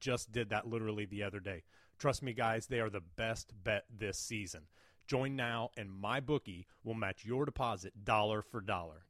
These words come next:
Use my promo code Blue Colts to activate the offer.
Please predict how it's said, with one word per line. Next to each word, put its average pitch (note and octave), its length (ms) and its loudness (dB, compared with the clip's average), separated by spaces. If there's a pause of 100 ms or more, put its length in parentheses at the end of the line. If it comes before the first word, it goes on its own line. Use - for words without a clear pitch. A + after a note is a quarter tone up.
(180)
Use A#2+ 220 2
my A2 180 4
promo B2 420 2
code G#2 320 0 (180)
Blue B2+ 360 4
Colts C3+ 500 2
to - 160 0
activate A2 500 0
the G#2+ 100 -6
offer. G2+ 400 -2